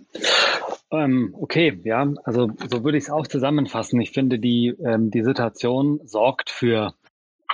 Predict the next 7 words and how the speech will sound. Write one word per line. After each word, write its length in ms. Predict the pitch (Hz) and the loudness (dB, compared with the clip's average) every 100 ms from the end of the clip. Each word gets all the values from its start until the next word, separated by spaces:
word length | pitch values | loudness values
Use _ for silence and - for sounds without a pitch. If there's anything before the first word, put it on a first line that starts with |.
| - - - - _ | -10 -14 -16 -18 _
ähm, 340 | 113 107 110 | -2 0 0
eine 160 | 117 113 | 2 0
große 300 | 107 147 131 | 0 0 0
Herausforderung. 800 | 110 110 127 143 143 143 160 170 | 0 0 -2 -2 -2 0 0 -2
Es 140 | 139 - | -4 -2
ist 160 | 113 | 0
ein, 500 | 139 110 110 110 113 | 0 0 2 2 0